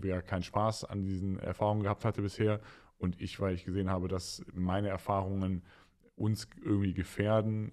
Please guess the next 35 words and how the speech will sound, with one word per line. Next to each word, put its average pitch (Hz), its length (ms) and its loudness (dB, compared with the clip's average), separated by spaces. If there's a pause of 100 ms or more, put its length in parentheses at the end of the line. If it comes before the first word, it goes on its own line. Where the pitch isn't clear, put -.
ähm, 95 340 0 (160)
aber 92 260 0
haben 95 120 0
wir 101 80 4
das 95 180 0
so 98 80 -6
ein 98 80 0
bisschen, 92 460 0
ähm, 92 460 0
runtergeschraubt 98 580 2
alles - 220 -12
und 90 220 0
sind 98 180 2
nochmal 98 360 -2
in 92 180 0
die 92 280 2 (1200)
theoretische 107 580 2
Grundlage 98 400 4
gegangen, 87 220 2
haben 92 80 4
nochmal 98 200 4
gesagt, 95 280 2
so, 95 80 0
„Okay, 92 220 0
w-, 90 60 -4 (200)
woran 98 460 2
könnte 101 220 0
das 92 160 -2
liegen?“, 98 240 2
ne? 95 200 0
Wir 87 80 -4
sind - 20 -2
natürlich, 87 480 -4
äh, - 80 -6
trotzdem, 95 400 -4